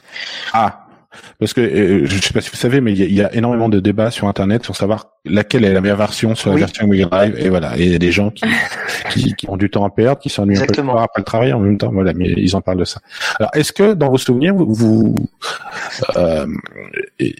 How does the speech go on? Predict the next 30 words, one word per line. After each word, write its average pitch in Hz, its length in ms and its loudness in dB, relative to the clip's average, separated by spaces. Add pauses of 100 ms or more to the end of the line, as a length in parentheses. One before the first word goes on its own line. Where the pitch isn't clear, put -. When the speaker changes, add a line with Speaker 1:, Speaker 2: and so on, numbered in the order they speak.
Speaker 1:
et 92 120 2
vous 98 300 2
avez 113 140 2
encore 127 260 2
en 104 80 2
tête - 300 0
la, 95 360 4
la, 85 320 2
la 90 200 4
guerre 113 360 2
ou 107 60 4
la 95 80 4
rivalité 98 540 2
entre 107 260 0
s-, - 220 -4
les 92 180 4
pros 135 480 2
Nintendo 113 640 2
et 113 60 4
les, 95 180 2
et 98 100 2
les 95 100 2
pros - 180 -4
Sega ? 92 400 -2 (200)
Est-ce - 80 -20
que 98 120 -12
ça - 120 -4
vous 95 140 -4
parle, 95 240 -2
ça ? 92 240 -6